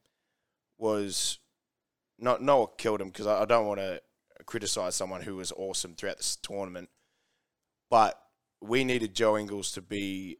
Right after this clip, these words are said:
aggressive as far as looking to score as well and create plays. And I thought in that Spain game, he was playing to pass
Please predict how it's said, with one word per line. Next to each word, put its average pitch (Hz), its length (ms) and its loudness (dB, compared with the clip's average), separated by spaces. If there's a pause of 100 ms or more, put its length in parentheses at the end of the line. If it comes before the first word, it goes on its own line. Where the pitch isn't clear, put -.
aggressive 101 580 -2
as 92 120 -6
far 98 280 0
as 95 140 -6
looking 104 260 -10
to 95 60 -10
score 98 360 -6
as 92 120 -10
well 98 300 -2
and 95 100 -14
create 101 360 -4
plays. 98 460 -4
And 98 140 -8
I 101 120 -2
thought 107 420 -2 (960)
in 131 160 0
that 120 160 6
Spain 123 500 2
game, 113 300 4
he 104 120 -4
was 117 200 -4
playing 113 400 0
to 104 120 -8
pass - 800 0